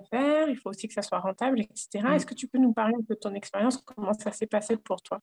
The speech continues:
Speaker 2: Ouais. Alors, moi, en fait, quand j'ai commencé, j'avais pas encore, euh, prévu ce que j'allais monétiser. <laughs>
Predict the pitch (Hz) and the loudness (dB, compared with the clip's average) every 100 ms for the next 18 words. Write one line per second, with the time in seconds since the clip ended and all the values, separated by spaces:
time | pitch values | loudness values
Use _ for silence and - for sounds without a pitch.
0 | - 185 208 - - - - - - 196 | 0 2 2 -2 -16 -12 -10 -12 2 6
1 | 190 180 - 208 247 277 262 254 247 208 | 8 6 4 4 6 6 4 0 0 0
2 | 190 196 196 190 185 240 254 202 175 170 | 0 0 0 0 0 2 2 4 2 2
3 | 240 233 202 190 185 180 170 165 160 - | 2 2 2 2 4 4 4 4 2 -2
4 | - 302 _ - 214 196 226 220 214 190 | -10 -20 _ 0 2 4 2 2 0 2
5 | 180 185 180 190 190 190 185 185 180 160 | 4 4 4 4 4 4 2 -2 -6 -2
6 | 220 - _ - 240 - | -4 -6 _ 2 2 0